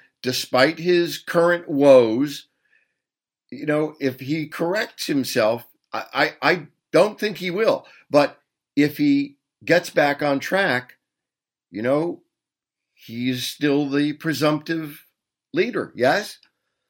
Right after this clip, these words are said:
So all of these can-, virtually all of these candidates, even though we look at them and dismiss them, <clears throat> the run for the V P spot is, uh, entirely its own animal,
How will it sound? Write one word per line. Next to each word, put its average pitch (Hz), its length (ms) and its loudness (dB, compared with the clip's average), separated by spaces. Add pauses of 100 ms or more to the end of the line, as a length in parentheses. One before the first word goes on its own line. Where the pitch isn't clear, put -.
(480)
So 170 520 4 (800)
all 240 340 6
of 190 140 -2
these 180 240 -6
can-, 151 360 0
virtually 214 560 2
all 175 240 10
of 156 120 -2
these 156 180 -4
candidates, 143 520 -2 (120)
even 180 380 -2
though 147 480 2
we 131 180 0
look 139 240 0
at 147 100 -8
them 131 200 -2
and 113 100 -6
dismiss 143 460 -4
them, 95 320 -4 (480)
<clears throat> - 1120 -20
the 147 260 4
run 175 440 4
for 185 180 -2
the 151 100 -2
V 151 200 -6
P 170 200 -12
spot 117 500 0
is, 120 240 -4
uh, 135 120 -2 (300)
entirely 151 600 -2
its 131 160 -6
own 127 280 -2
animal, 117 540 -8